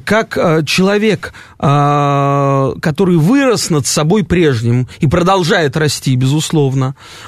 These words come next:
он уже не тот Владимир Путин, которым он был в августе девяносто девятого, и не тот Владимир Путин, которым он был в, э, две тысячи восьмом и даже в две тысячи одиннадцатом. Это уже другой человек.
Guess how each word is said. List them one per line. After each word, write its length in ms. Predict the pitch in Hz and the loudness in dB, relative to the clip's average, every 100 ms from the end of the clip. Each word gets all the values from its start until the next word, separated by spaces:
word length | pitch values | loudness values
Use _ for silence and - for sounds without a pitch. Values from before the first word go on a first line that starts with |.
| - | -2
он 180 | 180 | 2
уже 200 | 202 170 | 2 2
не 200 | 190 175 | 2 0
тот 200 | 208 240 | 0 0
Владимир 380 | 196 180 165 180 | 0 0 0 0
Путин, 320 | - 190 180 | 0 -2 0
которым 320 | 147 139 147 147 | 0 0 0 2
он 180 | 139 | 2
был 140 | 135 147 | 2 2
в 80 | 147 | 0
августе 340 | 156 139 147 | -2 -4 0
девяносто 320 | 127 139 123 | 2 2 0
девятого, 500 | 123 120 151 165 131 - - | 0 0 0 -2 -4 -4 -4
и 60 | 160 | 0
не 100 | 160 | 2
тот 160 | 220 | 2
Владимир 360 | 214 196 180 185 | 2 2 2 0
Путин, 320 | 143 196 185 | 0 0 0
которым 400 | 147 135 160 160 | 0 0 0 2
он 160 | 147 139 | 2 2
был 260 | 135 156 | 2 2
в, 420 | 120 113 117 123 120 - - - | 2 2 2 0 -2 -8 -12 -2
э, 220 | 131 127 | 0 2
две 200 | 120 131 | 2 2
тысячи 300 | 143 170 - | 2 0 2
восьмом 600 | 147 156 - 151 156 190 | 0 0 0 2 2 2
и 20 | 151 | 2
даже 240 | 180 165 | 0 -2
в 40 | |
две 160 | 151 143 | -2 0
тысячи 260 | 147 135 156 | 0 0 0
одиннадцатом. 460 | 147 143 117 151 | 0 0 -2 -2
Это 140 | 220 202 | -2 0
уже 220 | 156 160 - - | -2 -2 -8 -2
другой 400 | 160 190 190 226 | 0 2 2 0
человек. 640 | - 170 143 127 170 - | 0 0 2 2 -2 -6